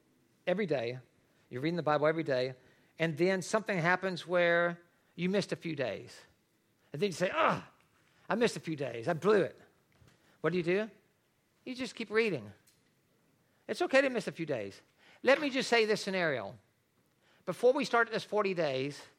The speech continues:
I would bet maybe half the people in this room haven't read the Bible for the whole year before. Like, the whole year before, you haven't read the Bible on your own for a whole year. Let's say that your goal is to read the Bible every day,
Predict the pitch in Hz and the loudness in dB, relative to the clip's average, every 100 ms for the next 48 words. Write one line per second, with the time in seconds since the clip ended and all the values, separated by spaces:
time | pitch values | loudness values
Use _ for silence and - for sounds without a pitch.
0 | _ _ _ _ _ _ _ _ _ _ | _ _ _ _ _ _ _ _ _ _
1 | _ - 190 247 240 165 131 - 220 220 | _ -2 2 4 4 0 -10 -6 0 0
2 | 160 - 160 220 208 175 160 175 190 190 | 0 -4 -2 0 0 0 0 0 -2 -4
3 | 185 180 156 - 190 185 139 147 - _ | -8 -8 -8 -6 -4 -4 -6 -10 -18 _
4 | _ _ - 151 156 170 151 143 139 143 | _ _ -8 -4 -4 -4 -4 -4 -2 -2
5 | 135 123 - 117 117 123 123 123 120 110 | -2 -8 -10 -8 -8 -8 -10 -10 -12 -14
6 | 107 104 - 98 _ _ _ _ - 143 | -14 -14 -14 -16 _ _ _ _ -10 -6
7 | 143 156 156 139 127 120 98 113 127 127 | -2 -2 -2 -6 -8 -10 -8 -8 -8 -8
8 | 123 104 101 117 - _ _ _ - 135 | -10 -10 -10 -12 -20 _ _ _ -8 -6
9 | 120 98 90 - - 156 131 160 135 98 | -4 -8 -12 -18 -6 -2 0 0 -2 -10
10 | 104 _ _ _ _ _ _ - 196 - | -16 _ _ _ _ _ _ -2 0 0
11 | - - 226 208 170 160 160 - _ _ | -4 -4 2 4 4 2 -4 -12 _ _
12 | 170 175 190 165 185 185 185 160 151 175 | -4 2 2 4 4 4 2 -2 -2 -2
13 | 165 170 175 175 175 147 123 123 | 0 0 2 0 0 -2 -2 -4